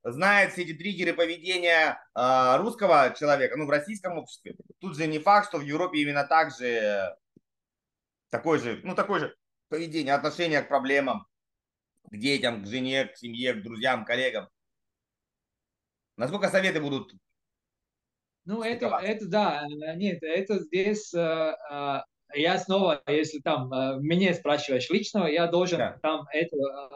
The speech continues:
Speaker 2: э, своим этич-, э, э, блин, как это, э, свою этику, да, там,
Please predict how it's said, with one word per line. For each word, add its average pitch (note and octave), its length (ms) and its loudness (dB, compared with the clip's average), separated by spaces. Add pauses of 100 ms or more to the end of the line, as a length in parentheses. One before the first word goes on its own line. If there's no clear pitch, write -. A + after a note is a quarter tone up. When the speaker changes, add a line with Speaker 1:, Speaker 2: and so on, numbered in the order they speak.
(360)
Speaker 2:
э, - 20 -2
своим E3+ 600 0
этич-, E3+ 460 0
э, E3 80 -6 (240)
э, D3+ 340 -2 (760)
блин, C#3 320 -4
как C#3 180 -4
это, C3+ 160 -6
э, D#3+ 320 -6
свою F#3+ 340 -4 (200)
этику, E3+ 560 0
да, E3+ 200 0
там, D3 280 -2